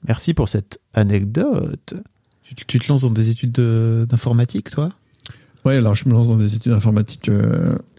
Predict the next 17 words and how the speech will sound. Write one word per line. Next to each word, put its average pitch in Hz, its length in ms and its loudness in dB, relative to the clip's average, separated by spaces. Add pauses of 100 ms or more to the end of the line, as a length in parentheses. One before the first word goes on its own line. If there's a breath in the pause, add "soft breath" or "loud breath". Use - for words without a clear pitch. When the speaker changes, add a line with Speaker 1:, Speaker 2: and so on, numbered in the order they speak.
(280)
Speaker 3:
en - 60 -16
sortant - 540 -2 (160)
de 120 260 -4
l'école. 113 480 0 (100)
Alors, 117 160 2
ce - 80 -8
qui 117 100 -6
est - 20 0
marrant, 123 300 4
c'est - 180 -2
que - 180 -4 (440 soft breath)
Speaker 2:
Tu 127 100 0
le 120 40 0
fais 226 120 -2
par - 320 -6 (260)
passion 120 420 0
ou 113 380 2